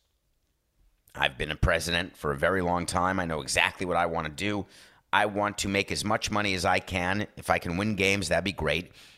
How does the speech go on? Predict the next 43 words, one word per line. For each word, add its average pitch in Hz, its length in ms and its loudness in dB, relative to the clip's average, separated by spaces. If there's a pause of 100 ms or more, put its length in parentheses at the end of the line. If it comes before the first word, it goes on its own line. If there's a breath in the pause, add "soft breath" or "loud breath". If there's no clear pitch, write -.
(100)
I 98 80 4
don't 120 180 4
want 113 140 2
to 107 60 0
be 98 100 0
forced 120 340 2
to - 60 0
spend 104 320 2
money 101 240 2
and 90 120 -2
waste 98 280 0
money 95 260 -2
on 87 100 -2
people 98 400 -2
who 87 120 -2
I 85 80 4
don't 95 160 0
think 92 180 -4
are 87 60 -4
gonna 82 160 -4
help 95 160 0
me 82 80 -6
win 73 240 -6
games. 67 360 -4 (840 loud breath)
I 95 80 4
want 113 180 2
to 120 60 0
be 110 160 0
able 107 260 2 (260 loud breath)
to 104 140 2
pay 147 240 4
the 127 100 0
players 110 460 0
as 82 240 0
little 135 300 0
as 110 100 -2
possible. 90 580 0 (720)
Those 131 300 4
were 139 80 2
my 110 220 2
objectives 101 520 2
as 92 60 -2
president. - 520 -4